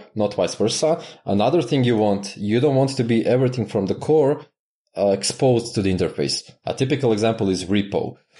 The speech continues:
right? You don't want to be calling repo directly from, uh, from the web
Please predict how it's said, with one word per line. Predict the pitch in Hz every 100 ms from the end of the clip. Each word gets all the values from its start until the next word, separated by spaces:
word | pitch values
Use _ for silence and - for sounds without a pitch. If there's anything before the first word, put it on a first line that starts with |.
| - -
right? | 80 78
You | 98
don't | 131 127
want | 123 123
to |
be | 104
calling | 101 120 110 101
repo | 95 135 135 104 98
directly | 92 95 98 - 90
from, | - 92 87 85 -
uh, | 82 85 82 85
from | - 95 85
the | 87 85 87
web | 85 92 82